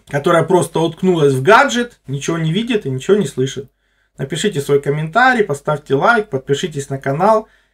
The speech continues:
поделитесь видео в социальных сетях,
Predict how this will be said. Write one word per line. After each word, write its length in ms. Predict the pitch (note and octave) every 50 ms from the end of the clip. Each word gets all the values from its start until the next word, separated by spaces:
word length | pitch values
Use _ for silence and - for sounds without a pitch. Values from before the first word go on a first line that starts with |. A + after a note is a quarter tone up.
| _ _ _ _ _
поделитесь 560 | - C#3 C#3 F3 G3 G#3 G3+ - C#3+ - -
видео 280 | D#3+ F3 D#3 D3+ D3 C#3
в 40 | C#3
социальных 480 | D#3 C#3 - - E3 D#3+ D#3+ D3 C3+
сетях, 600 | - - D3+ C3+ - G#3+ A#3 B3+ - C4 - -